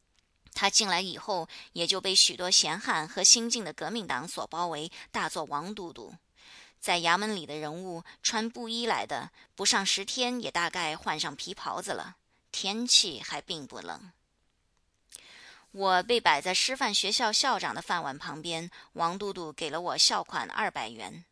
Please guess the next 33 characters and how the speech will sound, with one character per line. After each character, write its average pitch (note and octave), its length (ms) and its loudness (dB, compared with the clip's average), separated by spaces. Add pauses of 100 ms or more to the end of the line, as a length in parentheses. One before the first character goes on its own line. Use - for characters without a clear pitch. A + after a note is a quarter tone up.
(440)
爱 A3+ 160 2
农 F#3+ 260 -4
做 A3 160 -4
监 B3 260 4
学， E3 420 6 (200)
还 F#3+ 220 0
是 C4 140 2
那 A#3+ 120 0
件 F#3 160 0
布 G3+ 160 -10
袍 - 300 -8
子， D3+ 240 -10 (400)
但 A#3+ 240 2
不 A#3 80 -4
大 A#3+ 160 4
喝 A#3+ 200 -4
酒 B2+ 260 0
了， G#2+ 240 -10 (280)
也 G3 120 2
很 A#3 240 -2
少 F3+ 200 2
有 D3 140 -8
功 G#3+ 240 -6
夫 D3+ 260 -8
谈 F#3+ 240 -4
闲 E3 240 4
天。 G3+ 400 -8 (520)
他 F#3+ 160 2
办 G3+ 280 4
事 F3+ 400 -2 (100)
兼 A3+ 200 2
教 A#3 220 4
书， A#3 320 -6